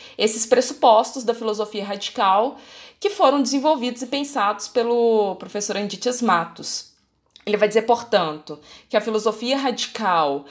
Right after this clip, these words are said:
ela pensa as práticas democráticas a partir da anarquia, da anomia de Anticampos.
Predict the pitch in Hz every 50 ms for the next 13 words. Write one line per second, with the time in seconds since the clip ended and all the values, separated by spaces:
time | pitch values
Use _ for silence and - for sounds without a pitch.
0 | - - - - - - 202 202 208 208 202 202 196 196 - - - - 294 262
1 | 262 247 214 - - - - 190 156 151 - - - - 214 208 214 233 247 -
2 | - - - 240 233 196 185 214 214 202 202 202 - 196 180 170 156 160 - -
3 | - - - 135 139 - - - 185 190 - 196 185 185 - - - 180 165 165
4 | 170 165 170 190 208 240 233 202 214 - - - - 214 226 269 269 226 233 240
5 | 226 226 233 233 220 202 196 190 208 233 220 196 - 233 226 233 226 - - -
6 | - 180 139 127 135 _ - - - - - - -